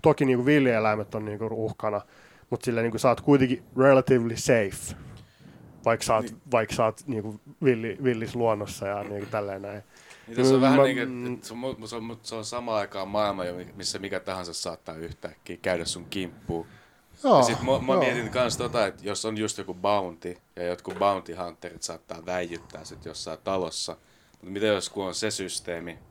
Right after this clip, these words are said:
Speaker 2: kuulemma olemassa, että jos sä vaik tapat jonkun tyypin ja otat sen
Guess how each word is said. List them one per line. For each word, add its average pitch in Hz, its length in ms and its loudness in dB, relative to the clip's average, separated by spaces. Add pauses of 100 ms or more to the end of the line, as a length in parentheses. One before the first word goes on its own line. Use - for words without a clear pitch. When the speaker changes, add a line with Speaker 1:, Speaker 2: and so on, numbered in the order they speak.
(160)
Speaker 2:
kuulemma 82 400 -8
olemassa, 85 540 -6
että 87 300 -8 (880)
jos 95 220 -6
sä 92 120 -4
vaik 90 340 -2 (640)
tapat 107 380 0
jonkun 95 360 -8
tyypin 87 560 -6 (380)
ja 85 100 -10
otat 95 340 -6
sen 87 220 -8